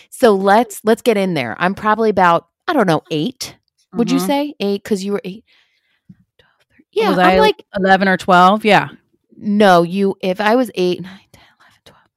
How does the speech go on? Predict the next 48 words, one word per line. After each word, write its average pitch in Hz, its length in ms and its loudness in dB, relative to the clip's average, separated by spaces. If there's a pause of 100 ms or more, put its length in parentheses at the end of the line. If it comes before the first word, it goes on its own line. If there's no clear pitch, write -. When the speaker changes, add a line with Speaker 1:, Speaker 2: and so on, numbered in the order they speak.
(100)
Speaker 1:
You 202 160 0
were, 202 120 2
like, 180 200 -2
thirteen 180 640 -2
or 226 100 -2
fourteen. 156 800 -6 (600)
Speaker 2:
Oh, 180 100 -10
wait. 156 240 -6
Oh, - 60 -4
Speaker 1:
And 165 100 -2
Speaker 2:
yeah, 151 100 -6
we're 147 120 -8 (120)
five 147 140 -8
years 160 140 -12
apart. - 320 -10
Speaker 1:
we're 185 160 -4
five 156 260 -2
years 196 160 -4
apart. 151 300 -2
You 165 100 -4
were, 180 80 0
like, 202 200 -2
Speaker 2:
Right. 156 120 -6
Speaker 1:
thirteen 214 440 -4
or 269 100 -2
fourteen. 175 640 -6
I'm, 254 80 -4
Speaker 2:
Right. 151 180 0
Speaker 1:
like, 330 120 -4 (200)
eight 180 240 0
or 170 120 0
nine. 165 480 -4 (500)
And 190 160 -2
we're 180 140 0
like, 170 320 -2 (100)
"Let's 175 400 -4
start 175 220 -2
messing 151 320 -6
with 147 140 -8
the 147 80 -8
Ouija 156 280 -8
board." 123 300 -10
And, 185 220 -6
and 202 200 -4
to 320 280 0
this 349 340 2
Speaker 2:
Mm. 160 100 -10
Speaker 1:
day, 190 540 0